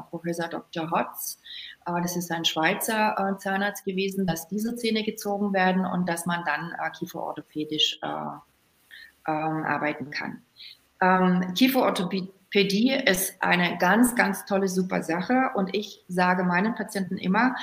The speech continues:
sie haben immer zwei Möglichkeiten. Sie können, äh, zum Kieferorthopäden gehen, wenn die Zähne wunderschön sind, einfach nur die, äh, Stellung korrigieren lassen, aber bitte immer, äh, beraten lassen.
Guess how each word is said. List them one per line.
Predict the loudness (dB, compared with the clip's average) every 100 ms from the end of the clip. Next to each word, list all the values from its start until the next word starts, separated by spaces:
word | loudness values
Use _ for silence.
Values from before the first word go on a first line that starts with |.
| -10
sie | -8 -4
haben |
immer | 0 0 0
zwei | 0 2
Möglichkeiten. | 2 0 -2 -4 -6 -8 -8 -18 _ -16 -16 -8
Sie | -6
können, | 2 4 6 4 2 4
äh, | 4 2
zum | -2 -2
Kieferorthopäden | 0 0 0 0 -2 0 4 4
gehen, | 4 2 0 -4 -10
wenn | -10 -6
die | -8
Zähne | -4 0 0 -2
wunderschön | -6 -2 0 2 2
sind, | 2 2 0 -2 -8 -8 0
einfach | 0 2 0 2
nur | 0
die, | 2 0
äh, | 0 0
Stellung | 0 2 2 4 2 0
korrigieren | -4 -2 0 2 4
lassen, | 4 2 0 -6 -10 _ _ _ -4
aber | 2 4
bitte | 6 4
immer, | 4 4 4 4 4 2 2
äh, | 2
beraten | 4 2 4 2 2 0
lassen. | -2 -4 -8 -14